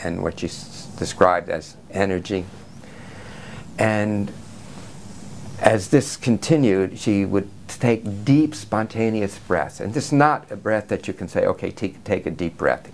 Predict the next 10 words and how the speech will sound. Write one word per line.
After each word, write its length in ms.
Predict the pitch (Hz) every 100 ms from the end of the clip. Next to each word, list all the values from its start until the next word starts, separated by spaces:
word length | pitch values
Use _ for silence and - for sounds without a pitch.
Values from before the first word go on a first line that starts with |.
| -
It 160 | 110
just 260 | - 120 -
came 520 | - 135 135 135 120
from 220 | - 90
her 160 | 90 85
whole 440 | - 101 101 101 - - - - - - 98
being, 360 | 120 123 104 85
her 200 | 95 87
whole 300 | 92 95 - -
organism. 720 | 95 101 90 80 73 -